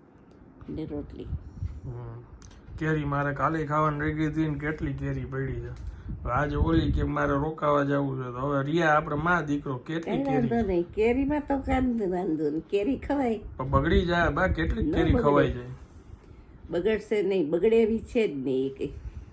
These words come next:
Speaker 2: પાકી ગઈ ફૂલ.
Speaker 1: ભાઈની ઘરે થારી ભરીને પાકેલી બંધ કાલ બતાવી, બગડે નહીં, ફ્રીજમાં ધોઈને રાખી દીધી.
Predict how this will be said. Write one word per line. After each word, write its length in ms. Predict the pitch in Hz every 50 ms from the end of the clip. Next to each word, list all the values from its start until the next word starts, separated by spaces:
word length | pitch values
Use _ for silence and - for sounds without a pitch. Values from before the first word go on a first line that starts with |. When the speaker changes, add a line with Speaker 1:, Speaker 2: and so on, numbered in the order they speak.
| - - - - - - - - - - - - - - - -
Speaker 2:
પાકી 340 | 139 139 139 147 165 160 160
ગઈ 240 | 156 175 185 170
ફૂલ. 500 | - - - 165 160 160 160 143 123 - - - - - - - - - - - - - - -
Speaker 1:
ભાઈની 340 | - 165 180 208 202 202 202
ઘરે 260 | 190 175 214 190 175
થારી 360 | - - - 220 202 190 175 175
ભરીને 380 | 170 185 190 170 156 143 147
પાકેલી 460 | 143 160 160 165 - - 151 143 143
બંધ 300 | 131 - 147 135 135 135 135
કાલ 200 | 139 135 135 127
બતાવી, 440 | - 147 151 - - 143 147 151 135
બગડે 360 | 147 165 165 175 202 254 214 285
નહીં, 200 | 302 262 147 -
ફ્રીજમાં 440 | - - 214 233 254 233 214 175 165
ધોઈને 340 | 156 - 180 170 160 160 160
રાખી 240 | 180 190 - - -
દીધી. 380 | - 151 156 131 - 147 135